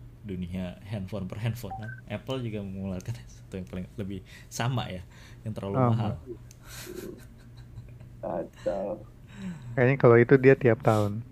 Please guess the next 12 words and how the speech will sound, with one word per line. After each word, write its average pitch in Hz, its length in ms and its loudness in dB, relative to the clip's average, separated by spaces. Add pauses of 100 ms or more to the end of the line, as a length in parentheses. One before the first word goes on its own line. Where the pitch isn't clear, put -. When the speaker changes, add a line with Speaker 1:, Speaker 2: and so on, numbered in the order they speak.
(120)
Speaker 1:
Nah, 95 160 -6
itu 87 160 -10
iya, 90 240 -10
dia 90 160 -12
tiap 92 240 -18
tahun. 85 240 -14
Tapi 98 400 -10 (480)
yang 95 160 -6
ini 110 160 -8
kan 175 240 -6
lumayan 110 560 -6
ya. 117 80 -4